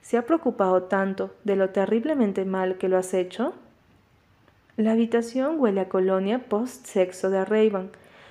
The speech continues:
y al alcohol, como ayer, como los últimos cinco días. Raven no estaba cuando volví después de ver a Simón aquel día, y cuando apareció dos días después,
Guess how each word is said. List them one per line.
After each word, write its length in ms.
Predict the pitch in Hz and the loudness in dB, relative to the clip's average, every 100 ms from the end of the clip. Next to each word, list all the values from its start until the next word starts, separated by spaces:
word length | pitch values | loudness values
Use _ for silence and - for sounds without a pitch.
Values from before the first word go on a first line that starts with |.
| - | -8
y 140 | 214 220 | 0 2
al 120 | 214 | 2
alcohol, 480 | 226 226 240 247 240 - _ _ _ _ | 0 4 4 4 0 -8 _ _ _ _
como 240 | - 226 233 | 2 4 6
ayer, 340 | 240 254 254 254 - _ _ | 4 4 2 -2 -14 _ _
como 220 | 233 233 | 4 6
los 180 | 233 226 | 4 0
últimos 380 | 277 277 339 285 | -4 -2 -2 0
cinco 340 | 226 202 190 | 0 0 0
días. 460 | 190 185 185 185 - _ _ _ _ _ | 0 0 0 -2 -14 _ _ _ _ _
Raven 560 | 214 233 240 233 285 294 | -2 2 4 4 2 2
no 320 | 208 196 196 - | 2 2 0 -2
estaba 500 | 208 - 226 226 208 | -8 -2 2 4 2
cuando 240 | 214 190 | 0 -2
volví 320 | 202 202 202 247 | 0 0 0 0
después 380 | 302 - 202 | -2 0 0
de 100 | 196 | 0
ver 140 | 190 185 | 2 0
a 60 | |
Simón 380 | 185 202 196 202 | 0 -2 0 0
aquel 320 | 190 190 190 | -2 -2 -4
día, 300 | 190 208 202 202 - - - _ | -2 -2 -2 -4 -14 -20 -20 _
y 100 | 220 | -6
cuando 280 | 214 208 208 | -2 0 0
apareció 500 | 202 208 214 226 214 | 0 -2 0 0 2
dos 220 | 214 214 | 2 0
días 280 | 208 196 190 | 0 0 0
después, 560 | 214 - 202 208 202 | -4 0 0 0 -4